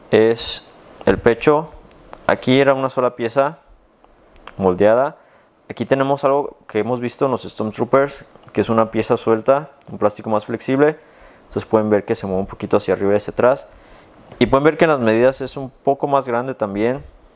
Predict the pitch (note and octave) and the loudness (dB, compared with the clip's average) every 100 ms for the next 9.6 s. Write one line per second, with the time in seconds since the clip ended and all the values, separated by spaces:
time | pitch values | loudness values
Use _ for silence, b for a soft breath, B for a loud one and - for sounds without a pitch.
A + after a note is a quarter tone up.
0 | _ _ - A2+ A#2 B2 B2 A#2 A2+ B2 | _ _ 0 2 2 0 0 2 0 -2
1 | G#2+ G#2+ A#2 - - _ _ _ _ _ | -4 -4 -4 -8 -20 _ _ _ _ _
2 | _ _ _ - - - G#2 F#2+ F2 G2+ | _ _ _ -20 -16 -2 2 2 4 2
3 | A2 A#2+ C3 - - - - F2 - G#2+ | 4 0 -2 -12 -20 -8 0 2 4 2
4 | C3+ G2 - - G2+ G2+ G2+ G2+ G#2+ A#2 | 0 -6 -8 0 0 2 2 0 2 0
5 | C#3+ C#3+ _ B B B B B B - | 0 -2 _ B B B B B B -20
6 | - - B2 D#3+ D#3 B2 A2 A#2 A#2 C3 | -2 0 2 4 2 0 0 2 2 2
7 | C3 C3 A#2+ B2+ C3 - G#2+ G#2 G#2 A#2 | 2 2 0 0 -4 -4 -4 -2 -2 -2
8 | B2 - - _ - - A2+ A#2 - G2+ | -4 -6 -20 _ -18 -2 2 2 0 0
9 | F#2 G2+ A#2+ C#3 - | 2 4 4 2 -4